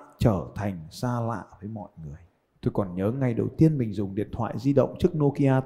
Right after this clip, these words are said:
to uịch. Giờ đây, tất cả chúng đã biến thành đồ cổ mới chỉ có hai mươi năm trước. Không thể tưởng tượng được, thế giới biến đổi nhanh như vậy. Con đường duy nhất ở đây để có thể trở nên giàu có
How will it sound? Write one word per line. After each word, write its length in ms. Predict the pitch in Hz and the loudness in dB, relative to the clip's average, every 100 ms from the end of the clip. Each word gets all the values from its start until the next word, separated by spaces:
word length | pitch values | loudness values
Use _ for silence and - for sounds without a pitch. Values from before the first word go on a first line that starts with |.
| 139 | 2
to 60 | 135 127 | 0 2
uịch. 120 | 104 - - _ _ _ _ _ _ _ _ _ _ _ | -2 -4 -16 _ _ _ _ _ _ _ _ _ _ _
Giờ 260 | 110 113 98 | -2 0 4
đây, 360 | 120 123 123 - | 6 6 4 2
tất 160 | 196 | 2
cả 180 | - 101 - | 4 2 2
chúng 220 | 117 143 | 0 0
đã 100 | 165 | 2
biến 260 | 156 156 | 2 2
thành 260 | 190 127 107 | 0 -2 0
đồ 200 | 113 98 | 0 0
cổ 300 | 110 113 78 | 0 0 -2
mới 180 | 98 139 190 | -2 -2 2
chỉ 120 | 143 | 2
có 140 | - | 2
hai 300 | 143 151 170 | -2 0 0
mươi 160 | 160 151 | 2 0
năm 220 | 139 135 131 | 0 -2 -4
trước. 180 | 170 170 - _ _ _ _ _ | -6 -6 -10 _ _ _ _ _
Không 460 | - - 160 139 117 | -18 4 6 6 2
thể 140 | - 87 | -4 0
tưởng 240 | 107 85 - | 0 -2 -2
tượng 260 | 113 - | -4 -4
được, 200 | - - _ _ - | -12 -18 _ _ -4
thế 120 | 104 | 0
giới 200 | 110 113 | 4 2
biến 160 | 123 | 2
đổi 200 | 135 101 | 0 -2
nhanh 320 | 78 95 101 95 | -2 -6 -6 -6
như 120 | 90 | -8
vậy. 180 | - - - _ _ | -8 -14 -18 _ _
Con 180 | 180 165 | 4 8
đường 220 | 123 104 | 8 6
duy 200 | 104 180 | 0 2
nhất 240 | 180 220 - | 4 4 2
ở 120 | 92 | -2
đây 340 | 78 139 143 | 4 6 6
để 180 | 139 143 92 | 4 -2 -2
có 100 | 123 | 0
thể 120 | 120 - | 0 2
trở 120 | 85 | -2
nên 220 | 92 127 | 0 0
giàu 220 | 113 90 - | 0 -2 -4
có 340 | 92 95 139 | -6 -4 -4